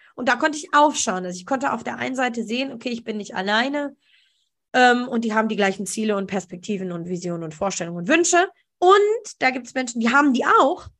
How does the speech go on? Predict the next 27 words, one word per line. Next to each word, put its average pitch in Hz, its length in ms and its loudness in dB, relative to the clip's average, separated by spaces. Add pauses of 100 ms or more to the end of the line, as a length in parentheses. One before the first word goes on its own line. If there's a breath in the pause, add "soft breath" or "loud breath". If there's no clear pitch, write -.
auch 359 160 4
die 320 100 -2
gleichen 254 300 -2
Werte, - 280 -4
aber 247 140 -10
die 240 160 -8
sind 381 380 0
schon 285 220 0
ein 262 100 2
Stück 233 260 -10
weiter, 269 320 2
krass. 254 340 -10 (540)
Und 226 240 -2
dann 294 160 4
kannst 277 340 -6
du 240 60 -4
dir 220 240 0
auch 214 100 0
ein 220 100 -4
bisschen 226 260 -4
abschauen, 180 580 -6
wie 190 180 -4
haben 220 180 -2
die 226 80 0
das 233 200 0
gemacht 226 380 -2
oder 196 240 -10